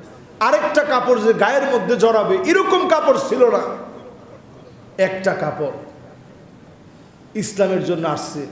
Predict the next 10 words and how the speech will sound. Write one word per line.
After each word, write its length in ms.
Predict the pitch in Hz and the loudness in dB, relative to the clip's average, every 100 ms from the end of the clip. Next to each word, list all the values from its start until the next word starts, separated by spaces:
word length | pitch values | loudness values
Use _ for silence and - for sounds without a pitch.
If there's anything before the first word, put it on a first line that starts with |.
| - | -8
আর 100 | 165 - | -8 -6
কিচ্ছু 380 | 247 - 220 202 | -10 -6 -2 0
পায় 240 | 165 156 | 2 0
নাই, 120 | 139 117 - - - - - - - - - - | -4 -8 -14 -20 -20 -20 -20 -20 -20 -20 -20 -10
সব 720 | - 185 247 254 254 240 220 202 | -4 0 2 2 2 2 0 -2
ইসলামের 440 | - 208 185 151 | -2 -2 -2 -4
জন্য 240 | 175 165 | -4 -4
উজাড় 400 | 160 160 214 196 - | -2 2 2 0 -2
করে 140 | 160 147 | -4 -4
দিয়েছে। 320 | 139 127 | -6 -8